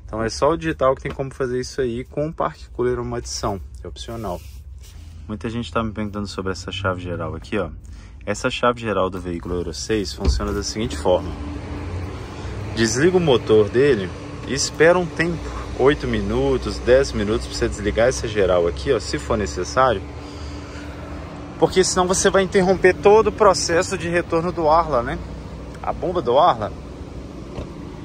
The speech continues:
Ó o caramelo. A bomba do ar lá, quando o catalisador tá quente, ela vibra pra caramba porque ela precisa trocar calor, né?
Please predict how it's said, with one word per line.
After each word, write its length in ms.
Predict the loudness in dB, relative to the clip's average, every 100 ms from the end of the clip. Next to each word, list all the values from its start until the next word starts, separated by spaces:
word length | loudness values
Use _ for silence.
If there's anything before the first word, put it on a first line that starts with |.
| -12 -12 -10
Ó 40 | -8
o 40 |
caramelo. 500 | -6 -6 -6 -8 -10 -10 -10 -10 -10 -10 -8 -8 -8 -8 -8 -8 -10 -10 -10 -8 -8 -8 -8 -8 -8 -2
A 100 | 0
bomba 260 | 2 2 4
do 160 | 6
ar 160 | 8 6
lá, 160 | 4
quando 300 | 0 0 2
o 40 | 2
catalisador 640 | 0 2 0 2 0 0
tá 160 | 0 -2
quente, 760 | -2 -4 -4 -6 -8 -8 -10 -12 -12 -12 -12 -12 -12 -10 -4
ela 160 | 0 2
vibra 460 | 0 -4 -2 0 0
pra 120 | -2
caramba 360 | 2 2 2
porque 160 | 0 0
ela 100 | 0
precisa 460 | 0 -6 -6 -4 -2
trocar 440 | -2 -2 0 0
calor, 460 | 2 2 4 2 0
né? 160 | -4